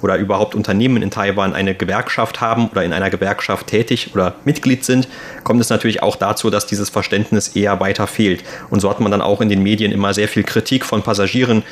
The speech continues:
gehört, die dann sehr sauer darüber waren, dass sie eben ihre Urlaubspläne zum Beispiel oder Reisepläne nicht so wie geplant umsetzen konnten.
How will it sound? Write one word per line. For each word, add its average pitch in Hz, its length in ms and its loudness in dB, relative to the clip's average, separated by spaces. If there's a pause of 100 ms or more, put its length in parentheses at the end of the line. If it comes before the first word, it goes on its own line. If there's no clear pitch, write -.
(240)
gehört, 110 460 2
die 107 60 2
dann 98 260 2
sehr 101 340 0 (160)
sauer 107 300 0
darüber 101 340 0
waren, 101 260 0 (120)
dass - 140 0
sie 104 100 -2
eben 107 160 0
ihre 101 240 0
Urlaubspläne 104 560 0
zum 101 160 -4
Beispiel 95 320 -2
oder 95 120 2
Reisepläne 95 680 0 (240)
nicht - 280 0
so 107 160 2
wie 104 260 0
geplant - 480 -2
umsetzen 98 440 0
konnten. - 320 -6